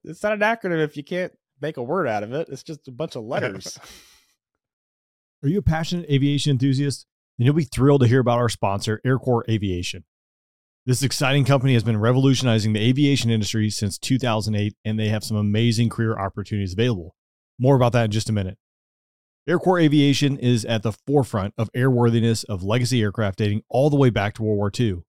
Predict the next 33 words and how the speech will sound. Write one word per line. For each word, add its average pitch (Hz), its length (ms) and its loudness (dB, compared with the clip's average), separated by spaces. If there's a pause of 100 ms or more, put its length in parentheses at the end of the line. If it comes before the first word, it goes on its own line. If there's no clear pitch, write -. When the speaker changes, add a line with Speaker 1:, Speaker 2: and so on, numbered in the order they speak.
(600)
Speaker 2:
Their 131 120 4
dedicated 139 440 2
team 127 220 4
is 107 80 0
involved 107 360 0
in 98 80 -4
various 113 300 0
aspects 110 480 -4
of 92 80 -8
aerospace, 143 640 0
including 104 360 0
manufacturing, 110 800 -4 (280)
fabrication, 117 680 -2
restoration, 107 720 0 (400)
and 123 180 2
support, 98 360 -10 (440)
using 127 300 4
state-of-the-art 120 540 2
technology. 98 640 -6 (800)
Their 131 200 2
exceptional 151 460 0
expertise 131 520 0
in 104 120 -4
core 156 360 -2
manufacturing 135 580 -2
capabilities 110 460 0
like 95 140 -4
metal 110 280 2
forming, 120 440 0 (420)
C 151 200 -2
N 143 80 4
C 143 140 2
machining, 120 600 2